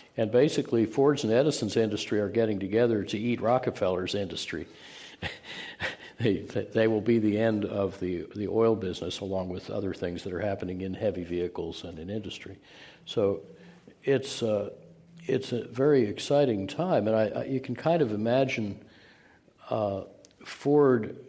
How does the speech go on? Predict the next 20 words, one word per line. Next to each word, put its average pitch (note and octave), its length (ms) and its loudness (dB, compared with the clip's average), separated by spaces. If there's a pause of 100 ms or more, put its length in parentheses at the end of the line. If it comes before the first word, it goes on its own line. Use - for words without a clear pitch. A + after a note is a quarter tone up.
(220)
whispering A#2+ 600 2
to G#2 60 -2
Edison, A#2 500 2
and G2 100 -2
I G2+ 100 -4
found A2 280 0
a - 40 -6
picture B2+ 420 -2
of F#2+ 120 -4
him F#2 100 -6
whispering G2 440 -4
in G2+ 100 -4
Edison's G2+ 420 -4
ear G#2 220 0
at F2+ 80 -6
the F#2 80 -8
Ford G#2+ 260 -2
Museum, G2 380 -4
so F#2 180 -4
I, F2+ 120 -8